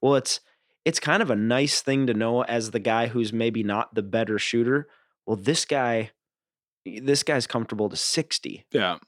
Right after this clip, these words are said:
Speaker 1: And that, when, when you start talking archery hunting, as, as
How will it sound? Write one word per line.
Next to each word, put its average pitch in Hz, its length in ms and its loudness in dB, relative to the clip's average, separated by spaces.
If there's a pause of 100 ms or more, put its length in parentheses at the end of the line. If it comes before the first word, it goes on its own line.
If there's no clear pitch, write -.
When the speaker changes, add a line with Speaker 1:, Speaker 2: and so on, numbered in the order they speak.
Speaker 1:
And 117 160 2
that, 190 260 2
when, 139 220 2
when 135 200 2
you 156 80 4
start 170 220 0
talking 135 300 -2
archery 117 380 -2
hunting, 104 340 -4
as, 104 160 -2 (100)
as 107 240 0